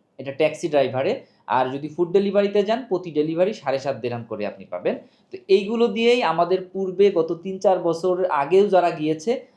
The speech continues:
তারাও এখন লাখ টাকার উপরে ইনকাম করছে। এছাড়া আবুধাবির কিছু কাজ রয়েছে আমাদের।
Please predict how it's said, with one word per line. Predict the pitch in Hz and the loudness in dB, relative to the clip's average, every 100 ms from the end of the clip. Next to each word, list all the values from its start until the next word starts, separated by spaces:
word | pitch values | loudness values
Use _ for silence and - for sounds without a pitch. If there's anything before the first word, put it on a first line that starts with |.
| _ | _
তারাও | 135 139 156 170 | 0 4 4 2
এখন | 143 170 165 | -2 -4 -4
লাখ | 117 120 | -4 -2
টাকার | - 135 143 | -6 -4 -6
উপরে | 127 143 147 | -4 -6 -6
ইনকাম | 117 113 104 | -6 -10 -12
করছে। | 101 - 92 - _ _ _ - | -14 -20 -20 -20 _ _ _ 2
এছাড়া | 190 214 214 | 4 4 2
আবুধাবির | 185 185 202 214 196 202 | 2 0 0 0 -2 -6
কিছু | 202 214 | -8 -2
কাজ | 196 180 185 | 0 2 2
রয়েছে | 190 190 | -2 -2
আমাদের। | 190 190 214 | -4 -2 -6